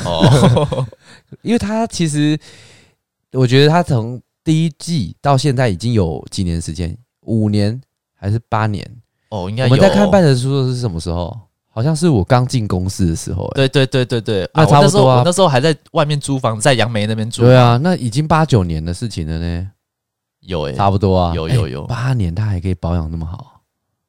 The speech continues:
Speaker 1: 哦，
Speaker 2: 嗯。
Speaker 1: 看起来没什么变。
Speaker 2: 完全没，我，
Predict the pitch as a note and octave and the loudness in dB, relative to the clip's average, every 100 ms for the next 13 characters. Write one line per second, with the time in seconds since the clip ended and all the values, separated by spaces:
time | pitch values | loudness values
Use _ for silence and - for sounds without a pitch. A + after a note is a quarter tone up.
0 | _ E2+ F2 F#2 F#2 F#2 G2 G2 G2 G2+ | _ -10 -6 -6 -4 -2 0 0 0 0
1 | F2 G2+ F#2+ D2+ G#2 D#2+ - F#2 F#2 G2+ | -2 -4 -6 -8 -8 -8 -8 -4 -2 0
2 | E2+ E2 - _ _ _ _ _ _ _ | 0 -2 -8 _ _ _ _ _ _ _
3 | - G2+ | -6 -4